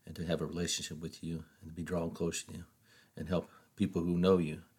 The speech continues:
to realize the effect that they can have on people's lives just by mentioning you and talking about you. In the mighty name of Jesus, I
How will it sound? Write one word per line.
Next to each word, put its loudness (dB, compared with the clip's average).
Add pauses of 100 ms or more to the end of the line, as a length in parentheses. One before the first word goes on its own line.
(360)
to -4
realize 2
the -2
effect 8
that 6
they 0
can 0
have 4
on -2
people's -2
lives -6 (100)
just -2
by 0
mentioning 0
you -10 (460)
and -10
talking -6
about -20 (100)
you. -20 (220)
In 2
the 0
mighty 2
name 2
of -2
Jesus, -2
I -10